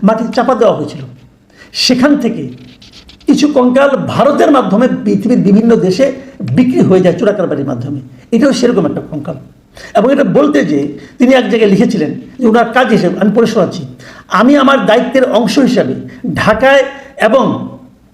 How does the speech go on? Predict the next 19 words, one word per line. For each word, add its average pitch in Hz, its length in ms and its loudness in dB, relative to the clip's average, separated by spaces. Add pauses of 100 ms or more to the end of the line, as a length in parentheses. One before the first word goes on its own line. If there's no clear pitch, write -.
(280)
নাম 254 400 4
না 262 140 4
জানা 175 360 0 (320)
এক 226 280 0
ছোট্ট 302 340 -2
গ্রামে 196 400 0 (540)
মোট 254 480 2
চারশোটি 294 560 0
মৃতদেহ 208 600 2 (340)
যথাস্থানে 220 560 2
পৌঁছানোর 220 600 0
কাজ 175 220 0
করেছিলাম।" 160 340 -4 (1300)
মানে 240 120 4
উনি 302 180 4
একটা 302 340 2
গ্রামেই 240 480 2
চারশো 254 340 0
মৃতদেহ 233 380 2